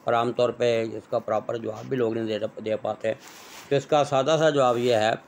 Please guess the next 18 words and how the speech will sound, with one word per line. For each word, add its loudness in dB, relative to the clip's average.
कि -2
दुनिया 2
में 0
कोई 4
भी 2
ऐसा 2
मसला 0
जो 4
आपको -2
समझ -4
ना -2
आ 2
रहा 2
हो, 4
उसको -4
समझने 0
के 0
लिए -2